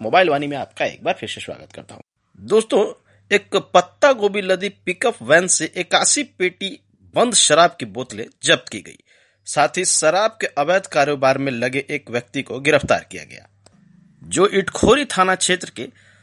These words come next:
सरहैता गांव का रहने वाला है। दोस्तों, मैं बता दूं कि इस pickup van से करीब-करीब दो हजार अवैध शराब की बोतलें जब्त की गई। जांच के क्रम में जब पुलिस ने pickup van को रोका तो उसके ड्राइवर ने कहा कि इस पे पत्ता गोभी लोड है, और जब पत्ता गोभी को हटाकर देखा गया तो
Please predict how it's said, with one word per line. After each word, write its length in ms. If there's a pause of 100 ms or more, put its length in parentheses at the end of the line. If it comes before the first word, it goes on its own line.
सरहैता 680
गांव 240
का 140
रहने 280
वाला 240
है। 260 (440)
दोस्तों, 280
मैं 100
बता 140
दूं 120
कि 140
इस 120
pickup 460
van 180
से 160
करीब-करीब 500 (160)
दो 180
हजार 540 (120)
अवैध 260
शराब 320
की 120
बोतलें 380 (400)
जब्त 260
की 120
गई। 220 (580)
जांच 280
के 140
क्रम 200
में 200
जब 180 (160)
पुलिस 480
ने 200 (280)
pickup 260
van 240
को 120
रोका 240
तो 140
उसके 320
ड्राइवर 360
ने 100
कहा 200
कि 120
इस 100
पे 140
पत्ता 280
गोभी 240
लोड 200
है, 120
और 180
जब 240
पत्ता 300
गोभी 260
को 100
हटाकर 420
देखा 260
गया 240
तो 140